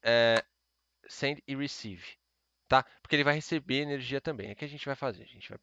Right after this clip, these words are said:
vai pegar aqui, vai pegar aqui no nosso wireless term. Ah, já tem aqui, já tem aqui, já tem aqui. Parará. Aí a gente vai pegar isso aqui e vai descer até o nosso spawner.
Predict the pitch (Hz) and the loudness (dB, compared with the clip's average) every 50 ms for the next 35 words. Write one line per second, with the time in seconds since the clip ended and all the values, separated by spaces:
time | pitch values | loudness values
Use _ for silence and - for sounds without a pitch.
0 | _ _ - - 98 101 - 101 101 98 98 98 110 - _ - - 95 101 104 | _ _ -14 -14 -14 -12 -10 -10 -10 -8 -8 -8 -10 -12 _ -18 -18 -14 -12 -10
1 | 107 113 123 139 170 190 208 214 - _ _ _ _ _ _ _ _ _ _ _ | -8 -8 -6 -4 -4 -4 -4 -6 -8 _ _ _ _ _ _ _ _ _ _ _
2 | _ _ _ _ _ _ - 98 92 110 104 101 101 104 101 - - 101 101 101 | _ _ _ _ _ _ -18 -16 -12 -10 -8 -6 -6 -6 -6 -8 -12 -14 -12 -10
3 | 98 98 - - 98 98 98 98 104 120 127 - - - 147 165 180 160 - - | -10 -12 -12 -10 -8 -6 -6 -6 -6 -8 -12 -12 -8 -6 -6 -4 -6 -4 -2 0
4 | 170 160 135 120 117 - - 123 113 - 95 - 101 - 101 98 - - - - | 0 2 0 -2 -6 -8 -10 -12 -12 -12 -14 -14 -14 -14 -14 -16 -16 -18 -18 -16
5 | - - 156 - - 226 233 254 254 247 - _ _ _ _ _ _ _ _ _ | -14 -12 -12 -10 -6 -4 -2 -2 -2 -2 -4 _ _ _ _ _ _ _ _ _
6 | _ _ _ _ - 110 113 123 143 180 208 226 226 226 - _ _ _ _ _ | _ _ _ _ -8 -4 -2 0 2 2 2 2 0 -2 -6 _ _ _ _ _
7 | - - 113 117 110 113 110 - - 107 110 - - 143 135 135 139 151 160 160 | 0 2 2 2 2 -2 -6 -10 -8 -8 -6 -6 -6 -2 2 4 4 4 4 2
8 | - - 208 - - 202 208 233 226 - _ _ _ _ _ _ _ _ _ _ | -2 -8 -10 -10 -8 -8 -8 -8 -10 -14 _ _ _ _ _ _ _ _ _ _
9 | _ _ _ _ _ _ _ _ - 143 135 120 123 123 123 135 139 - - - | _ _ _ _ _ _ _ _ -8 -6 0 2 2 2 2 0 -4 -8 -8 -8
10 | - 123 127 143 147 - _ _ _ _ _ _ _ _ _ _ _ _ _ - | -8 -6 -6 -8 -12 -16 _ _ _ _ _ _ _ _ _ _ _ _ _ -6
11 | 117 110 - - 127 127 139 139 131 123 135 - - - 151 147 135 - _ _ | -6 -6 -4 -2 0 0 2 2 0 0 -2 -2 -4 -6 -8 -8 -8 -10 _ _
12 | _ _ _ _ _ _ _ _ _ _ _ _ _ _ _ - - - - - | _ _ _ _ _ _ _ _ _ _ _ _ _ _ _ -18 -16 -16 -16 -2
13 | _ - 170 165 156 113 98 92 87 - | _ 4 4 6 4 4 2 -2 -4 -6